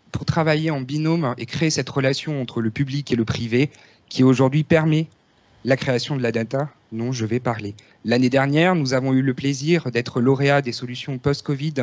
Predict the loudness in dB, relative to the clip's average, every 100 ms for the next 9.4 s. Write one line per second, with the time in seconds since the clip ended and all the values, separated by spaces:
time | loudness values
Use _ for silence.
0 | -6 -10 -20 _ -4 0 2 2 0 0
1 | 0 -2 -6 -6 -4 -4 -8 -16 _ _
2 | -6 -2 -2 0 0 0 -2 -4 -6 -8
3 | -8 -4 -6 -6 -16 -20 _ -4 0 2
4 | 2 2 2 0 2 2 2 0 0 0
5 | -2 0 2 0 -2 0 2 2 0 -8
6 | -8 -8 -10 -20 _ _ -20 _ _ _
7 | _ _ -10 -4 0 2 2 0 -2 -6
8 | -6 -6 -2 -2 -2 -4 -2 -4 -4 -8
9 | -6 -8 -10